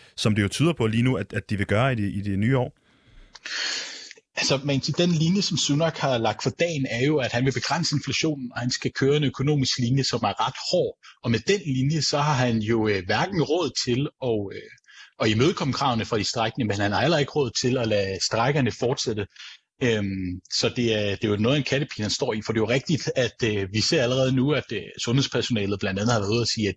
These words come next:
Speaker 2: de er tilbage på barrikaderne i slutningen af januar, og bestemt ikke er færdige med deres, øh,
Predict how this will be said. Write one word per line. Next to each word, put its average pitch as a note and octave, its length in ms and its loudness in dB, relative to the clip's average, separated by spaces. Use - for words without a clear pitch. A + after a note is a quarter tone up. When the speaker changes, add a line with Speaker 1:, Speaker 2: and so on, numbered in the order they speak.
Speaker 2:
de A#2 220 2
er G2+ 240 -2
tilbage A2 300 0
på C3+ 60 0
barrikaderne A#2 680 0
i G2 200 -2
slutningen A#2+ 340 2
af G#2 80 0
januar, G#2+ 340 2
og A#2 60 -4
bestemt C3+ 340 0
ikke A#2 160 -2
er A2+ 60 0
færdige A#2 360 0
med F#2+ 80 2
deres, G2+ 380 -2
øh, G#2 220 0